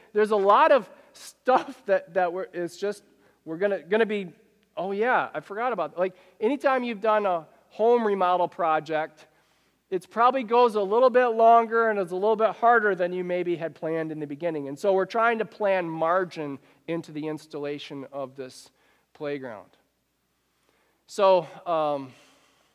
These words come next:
on the playground-specific landscaping, part of what I mean by that, 'cause that's not in addition to ground cover, that's different than the ground cover.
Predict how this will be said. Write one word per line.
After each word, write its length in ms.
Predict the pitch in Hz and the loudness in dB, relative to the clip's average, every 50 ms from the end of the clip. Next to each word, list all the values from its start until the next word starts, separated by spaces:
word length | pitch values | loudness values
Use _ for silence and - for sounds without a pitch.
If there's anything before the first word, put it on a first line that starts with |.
| _ _ _ _ _ _ _ _ _ _ _ _ _ _ _ _ _ _ _ _ _ _ _ _ _ _ _ _ _ _ _ _ _ _ _ _ _ _ _ _ _ _ _ _ _ _ _ _ _ _ _ _ _ _ _ _ _ _ _ _ _ _ _ _ _ _ _ | _ _ _ _ _ _ _ _ _ _ _ _ _ _ _ _ _ _ _ _ _ _ _ _ _ _ _ _ _ _ _ _ _ _ _ _ _ _ _ _ _ _ _ _ _ _ _ _ _ _ _ _ _ _ _ _ _ _ _ _ _ _ _ _ _ _ _
on 200 | 175 185 196 202 | 0 2 2 4
the 120 | 196 175 | 2 2
playground-specific 1040 | 160 - - 220 233 254 262 277 262 254 233 - - 208 185 - - 220 220 202 165 | 0 -2 -6 -4 -4 -2 0 2 0 0 0 -2 -8 -14 -14 -12 -12 -10 -8 -8 -6
landscaping, 680 | 180 185 190 202 214 208 - - 196 170 156 - 170 156 | -2 -2 0 0 0 -2 -4 -8 -10 -10 -10 -10 -12 -14
part 240 | - - 226 247 254 | -8 -2 -2 0 0
of 80 | 240 208 | 0 -2
what 140 | 233 226 | 0 0
I 80 | 214 190 | 0 0
mean 260 | 185 190 196 208 220 | 0 -2 -2 -2 -2
by 180 | 196 185 170 156 | 0 0 0 0
that, 240 | 156 151 143 135 - | -2 -4 -4 -6 -8
'cause 120 | 170 156 | -10 -6
that's 200 | 175 175 175 - | -6 -6 -4 -4
not 200 | 202 180 165 151 | -4 -4 -4 -4
in 60 | 165 | -6
addition 420 | 156 143 165 190 180 - 190 160 156 | -8 -8 -8 -10 -10 -8 -10 -10 -10
to 60 | 147 | -6
ground 260 | 156 156 151 147 143 | -4 -4 -4 -4 -6
cover, 200 | - 151 143 147 | -8 -10 -8 -8
that's 200 | 147 151 135 - | -8 -10 -12 -12
different 340 | _ - 220 220 - 185 151 | _ -8 -8 -6 -6 -8 -8
than 120 | 160 151 | -10 -12
the 60 | 143 | -12
ground 320 | 135 147 147 135 135 135 - | -10 -8 -8 -8 -8 -10 -10
cover. 280 | - 147 135 139 123 | -12 -12 -12 -12 -16